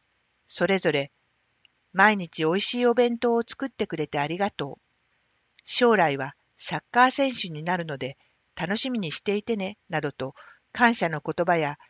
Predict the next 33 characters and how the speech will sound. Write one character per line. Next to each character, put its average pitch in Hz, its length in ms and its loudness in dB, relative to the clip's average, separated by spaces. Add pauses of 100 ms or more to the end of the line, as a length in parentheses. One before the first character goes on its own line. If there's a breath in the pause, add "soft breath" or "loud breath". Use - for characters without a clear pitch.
(120 soft breath)
将 254 300 2
来 160 200 4
の 143 120 -8
抱 190 200 0
負 202 200 -6
を 185 100 -2
述 185 120 -4
べ、 - 160 -8 (560)
保 165 120 -4
護 220 120 4
者 175 160 2
ら 139 120 2
が 131 200 -4 (500 soft breath)
園 202 200 2
児 175 140 -10
の 147 120 -6
成 160 260 -2
長 160 260 -4
に 156 260 -10 (600)
嬉 214 240 2
し 247 100 -4
涙 226 380 2
を 139 80 -6
拭 156 260 -4
う 220 60 -2
姿 208 380 0
が 127 120 -6
見 131 100 -14
ら 139 120 -6
れ 156 80 -8
ま 147 120 -6
し - 140 -14
た。 - 140 -8